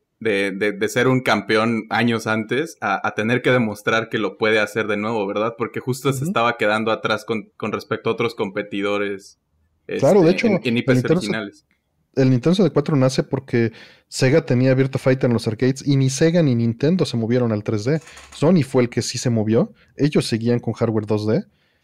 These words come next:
Speaker 2: Y, y s-, y Sega, o sea, al grado de que el Saturno realmente, todos los polígonos que ves en realidad son sprites rotados. O sea, el diseño, no me quiero clavar en ese tema,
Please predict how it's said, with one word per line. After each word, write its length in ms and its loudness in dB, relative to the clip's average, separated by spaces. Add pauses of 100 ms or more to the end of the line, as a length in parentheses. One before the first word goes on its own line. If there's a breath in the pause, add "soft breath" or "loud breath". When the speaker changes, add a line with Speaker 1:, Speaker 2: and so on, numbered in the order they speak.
(320)
Speaker 2:
Y, 540 2
y 20 2
s-, 640 -6
y 120 2
Sega, 440 0 (100)
o 60 -4
sea, 280 0
al 180 2
grado 260 2
de 120 0
que 100 -4
el 80 -2
Saturno 480 0
realmente, 680 0 (1080 loud breath)
todos 200 4
los 140 4
polígonos 420 2
que 120 -4
ves 400 0
en 180 2
realidad 400 4
son 220 -2
sprites 340 2
rotados. 580 -2 (1000 soft breath)
O 80 -12
sea, 160 -4
el 60 -4
diseño, 440 2
no 140 2
me 80 2
quiero 240 2
clavar 260 4
en 80 4
ese 160 -2
tema, 380 0